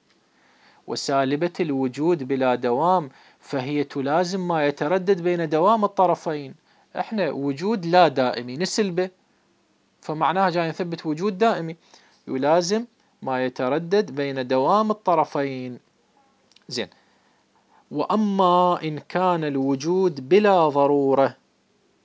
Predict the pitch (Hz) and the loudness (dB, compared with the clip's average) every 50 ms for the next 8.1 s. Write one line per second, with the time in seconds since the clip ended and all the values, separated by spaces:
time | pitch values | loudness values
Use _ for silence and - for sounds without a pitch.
0 | _ _ _ _ _ _ _ _ _ _ _ _ - - - - 139 135 135 - | _ _ _ _ _ _ _ _ _ _ _ _ -16 -14 -12 -10 -10 -10 -10 -10
1 | - 131 131 127 127 127 123 123 117 123 - - 151 151 160 165 180 175 - - | -10 -8 -6 -4 -4 -4 -4 -6 -6 -6 -6 -6 -6 -4 -4 -4 -4 -6 -6 -6
2 | 135 131 131 131 131 127 151 175 175 143 147 156 143 131 123 117 123 123 120 117 | -6 -4 -2 -2 -2 -2 0 -2 -2 0 0 2 2 2 2 2 0 0 0 0
3 | 117 113 110 110 - _ _ _ _ _ _ _ _ _ _ _ _ _ _ _ | -2 -6 -8 -10 -16 _ _ _ _ _ _ _ _ _ _ _ _ _ _ _
4 | _ - 151 151 - - 196 196 196 190 - 139 143 139 139 139 135 151 170 175 | _ -6 -4 -4 -2 0 0 0 0 -2 -4 -2 -2 0 0 0 0 0 0 0
5 | 151 143 151 139 127 120 110 113 110 110 107 107 107 110 101 _ _ _ - - | 0 0 0 0 0 0 0 -2 -2 -2 -2 -4 -6 -6 -10 _ _ _ -20 -20
6 | - _ - 135 107 117 131 131 127 123 117 - 127 127 120 - - 143 127 127 | -20 _ -10 -10 -8 -8 -8 -10 -8 -8 -8 -8 -8 -8 -8 -8 -8 -8 -6 -6
7 | 120 110 131 131 151 160 - - - - - - 165 175 160 - - - 160 151 | -8 -8 -6 -4 -4 -4 -4 -6 -10 -4 -2 0 0 0 0 -2 -4 -4 -4 -4
8 | 147 | -6